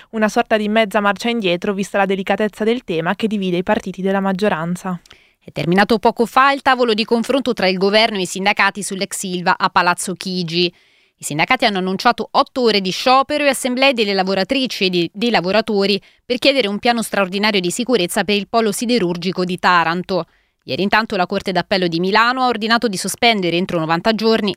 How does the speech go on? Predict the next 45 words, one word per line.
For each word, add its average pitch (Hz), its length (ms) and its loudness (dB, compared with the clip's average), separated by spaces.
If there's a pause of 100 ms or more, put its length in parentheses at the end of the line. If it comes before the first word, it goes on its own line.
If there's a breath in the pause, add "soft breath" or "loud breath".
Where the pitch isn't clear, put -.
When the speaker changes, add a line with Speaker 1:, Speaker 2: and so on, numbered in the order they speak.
Speaker 2:
l'attività 208 500 0
produttiva 202 580 -4
dell'area 180 380 2
a 180 40 -2
caldo, 175 520 0 (260 soft breath)
che - 80 -8
non 285 100 0
potrà 208 260 2
riprendere 208 500 2
fino 254 180 -2
alla 208 100 6
rimozione 185 520 0
completa 180 440 0
dell'amianto 202 840 0
e 269 120 -2
all'adozione 240 520 0
di 190 140 -2
misure 196 320 0
per 185 140 -4
ridurre 202 280 0
l'emissione 180 480 0
di 190 100 -2
polveri 170 380 -2
sottili. - 580 -8 (440)
Prima 147 180 -6
dell'incontro 196 580 2
di 196 140 0
oggi, 233 560 0
il 190 220 -2
governo 233 320 2
ha 202 80 -2
confermato 214 560 -2
uno 190 80 -4
stanziamento 226 580 0
di 190 140 -2
ulteriori 214 440 0
cento 277 320 0
milioni 214 380 2
di 226 140 2
euro 196 320 4
a 190 40 2
favore 208 360 0
dell'amministrazione 185 720 0
straordinaria 185 640 0
dell'Ilva. 175 640 0